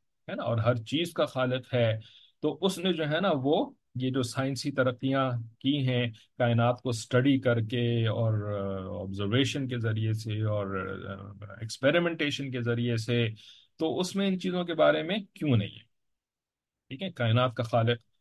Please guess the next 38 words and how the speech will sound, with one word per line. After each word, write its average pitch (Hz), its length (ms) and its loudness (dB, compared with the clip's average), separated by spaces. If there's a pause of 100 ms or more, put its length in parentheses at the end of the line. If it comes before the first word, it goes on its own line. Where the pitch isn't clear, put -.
(180)
तो 123 80 -2
वो 135 340 0 (760)
इन 117 640 -4
चीज़ों 120 280 0
के 120 80 0
बारे 113 220 2
में 127 160 -4
क्यों 143 120 0
नहीं 135 100 0
बताता 117 280 4
अपनी, 113 200 0
अपनी 110 340 -4
किताब 107 320 2
के 110 80 0
अंदर। 101 300 -2 (520)
तो 170 60 -2
उन 214 280 0
लोगों 220 160 0
की 202 100 -2
गलतफहमी 143 680 4
भी 123 360 0 (220)
इससे 131 280 0
दूर 131 260 6
हो 123 120 4
जाती 113 360 2
है 113 200 2
जो 110 120 -4
इन 139 160 -4
एतराज़ात 107 640 0
से 131 160 -6
मुतासिर 135 520 2
होकर 113 400 0 (380)
इस 202 200 -2
फिक्र 190 220 -2
में 175 120 -2
पड़े 147 220 2
रहते 131 260 4
हैं 120 160 -2